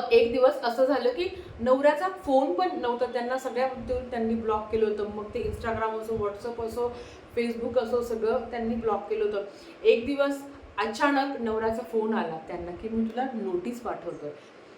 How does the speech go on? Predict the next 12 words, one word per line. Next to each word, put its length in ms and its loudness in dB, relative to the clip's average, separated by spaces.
असं 200 2
जेव्हा 280 2
त्यांना 300 0
वाटलं, 420 0
तर 120 0
एक 180 2
मनात 320 2
आलं 220 2
की 60 -8
सगळं 240 -2
संपलं 380 0
आता, 280 -2